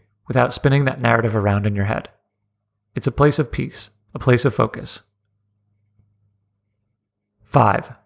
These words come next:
focus with full presence, gratitude, and meaning. Now you're here in a place without your narrative, in a place with meaning, with full presence and focus on a single small task that matters. Can you feel gratitude in this focus?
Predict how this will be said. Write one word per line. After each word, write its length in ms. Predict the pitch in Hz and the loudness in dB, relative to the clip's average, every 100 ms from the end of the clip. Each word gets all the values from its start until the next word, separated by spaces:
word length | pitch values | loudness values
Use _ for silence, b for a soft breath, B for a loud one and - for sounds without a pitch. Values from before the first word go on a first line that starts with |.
| _ _ _ _ _ | _ _ _ _ _
focus 380 | - 147 165 156 | 0 2 2 0
with 120 | 139 | -2
full 180 | - 139 | 0 0
presence, 480 | 143 131 127 127 - _ | 2 2 0 -4 -10 _
gratitude, 480 | - 117 113 - 117 | -2 0 0 0 -2
and 180 | - 113 | -2 -2
meaning. 320 | 107 - - _ _ _ _ _ _ _ _ _ _ _ _ _ _ - | -2 -4 -10 _ _ _ _ _ _ _ _ _ _ _ _ _ _ -2
Now 120 | 131 | 2
you're 160 | 156 175 | 4 4
here 240 | 165 151 | 4 0
in 120 | 147 | 2
a 40 | 135 | -2
place 340 | - 113 107 | 0 0 0
without 260 | 127 120 127 | 0 2 2
your 100 | 123 | 2
narrative, 500 | 107 113 - - - _ _ _ _ - | 2 0 -4 -8 -12 _ _ _ _ -2
in 100 | 117 | 0
a 60 | |
place 300 | - 131 139 | 4 2 4
with 140 | 160 139 | -2 2
meaning, 320 | 123 120 117 | 4 4 2
with 120 | 104 | -2
full 200 | - 131 | -2 -2
presence 440 | - 135 127 135 | 2 2 2 -4
and 200 | - 123 | -6 -4
focus 340 | - 127 147 147 | -2 0 0 0
on 120 | 131 | -2
a 40 | |
single 300 | 110 123 135 | 0 0 0
small 260 | 139 131 127 | -2 -2 -2
task 360 | 127 107 - - | -2 -2 -4 -10
that 100 | 135 | -6
matters. 420 | - - - - _ _ _ _ - | -6 -6 -10 -16 _ _ _ _ -10
Can 100 | - | 0
you 100 | 131 | 0
feel 180 | 127 156 | 4 4
gratitude 480 | 156 165 151 143 135 | 4 2 2 -4 -8
in 100 | 147 | -8
this 140 | 131 | -8
focus? 460 | - - - - | -8 -8 -10 -12